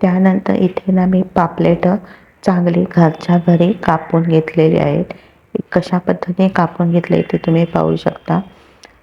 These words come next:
इथलं आता मी ही सर्व पापलेट ना याच्यामध्ये, या चटणीमध्ये घालून घेणार आहे आणि चांगली अशी चटणीमध्ये ही ना पापलेट परतून घ्यायची आहे.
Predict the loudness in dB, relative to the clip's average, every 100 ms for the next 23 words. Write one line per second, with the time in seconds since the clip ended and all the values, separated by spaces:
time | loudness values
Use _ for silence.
0 | -4 -2 -2 -6 -6 -6 -10 -20 -6 -4
1 | 0 2 4 2 -2 -6 0 0 2 0
2 | 0 2 2 2 0 2 2 0 0 0
3 | 0 0 -2 -4 -14 _ _ _ -2 0
4 | -2 -2 0 0 0 2 2 4 4 4
5 | 2 2 0 0 0 -2 -4 -6 -10 _
6 | _ _ _ _ _ -20 _ _ _ -10
7 | -4 0 0 -4 -12 _ _ _ -20 _
8 | _ -2 -2 -2 0 2 0 0 -4 -2
9 | -4 -2 0 2 2 2 2 0 0 -4
10 | -8 -18 _ _ -2 0 0 0 0 -2
11 | -2 -2 -4 -2 2 2 2 -2 -2 -2
12 | 0